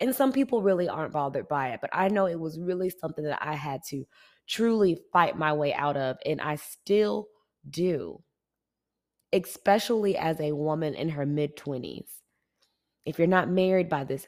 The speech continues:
age, if you're not a mother by this age, if you're not in a house by this age, if you're not done with school by this age, that age, by this time, that time, it's just so much pressure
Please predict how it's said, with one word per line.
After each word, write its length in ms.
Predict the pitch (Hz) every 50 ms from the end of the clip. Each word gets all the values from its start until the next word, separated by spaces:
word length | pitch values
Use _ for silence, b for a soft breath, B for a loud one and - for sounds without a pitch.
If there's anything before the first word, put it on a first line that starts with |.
| - -
age, 560 | 127 131 123 110 92 98 92 - - - - b b b b b
if 100 | 156 -
you're 100 | 180 185
not 140 | 190 185
a 60 | 190 190
mother 340 | 196 196 190 185 190 185
by 180 | 170 170 147 139
this 240 | 135 139 139 - - -
age, 420 | - 143 127 85 76 - - -
if 80 | - -
you're 100 | 170 170
not 200 | 175 180 170 -
in 60 | 190
a 60 | 185
house 340 | 180 165 180 190 190 190 185 -
by 180 | - 151 143
this 220 | 139 147 143 - -
age, 340 | - 131 131 117 - - -
if 80 | - -
you're 100 | 160 165
not 180 | 190 190 180
done 160 | 180 190 190 196
with 160 | 185 180 -
school 320 | - - - 185 185 180
by 220 | 170 151 131 131 -
this 220 | - 180 170 170 - -
age, 240 | - 127 131 135 - -
that 220 | 170 170 147 - -
age, 260 | 135 143 135 127 -
by 140 | 147 139 135
this 280 | 147 180 190 175 -
time, 320 | - - 151 143 139 143 156
that 240 | 180 180 175 - -
time, 320 | - 175 151 139 135 - - B B B B B B B B B B
it's 200 | - 214 214 -
just 340 | - 247 226 - - - -
so 260 | - 254 233 226 220 214
much 420 | 226 226 233 220 190 - - - - _ _ _
pressure 960 | - - - - - 202 202 214 214 - - - 180 165 - - - - -